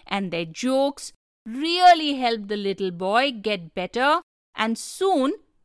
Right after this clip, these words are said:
he was back to his normal, cheerful self. Riya had a large role to play in all of this. She never missed visiting her friend and always said good and positive things to him. Every evening,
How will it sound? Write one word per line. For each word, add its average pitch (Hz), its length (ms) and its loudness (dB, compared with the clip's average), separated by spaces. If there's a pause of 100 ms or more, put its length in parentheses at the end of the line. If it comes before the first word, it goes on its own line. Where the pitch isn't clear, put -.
he 392 200 0
was 403 200 -2
back 220 500 0
to 220 160 -6
his 311 280 -2
normal, 208 600 0
cheerful 202 560 -6
self. 196 460 0 (640)
Riya 196 380 0
had 208 240 -6
a 185 60 -6
large 214 680 2
role 226 280 2
to 214 120 -8
play 208 540 -4
in 214 200 -6 (240)
all 269 360 4
of 196 180 -2
this. 175 320 -10 (460)
She 220 280 -6
never 262 720 2
missed 240 340 -4
visiting 190 480 -6
her 180 160 -10
friend 254 500 0 (360)
and 262 180 2 (140)
always 277 600 4
said 240 560 -2
good 330 280 0
and 202 200 0 (120)
positive 277 500 2
things 220 380 -6
to 202 100 -4
him. 175 240 -6 (540)
Every 175 420 -6
evening, 240 500 0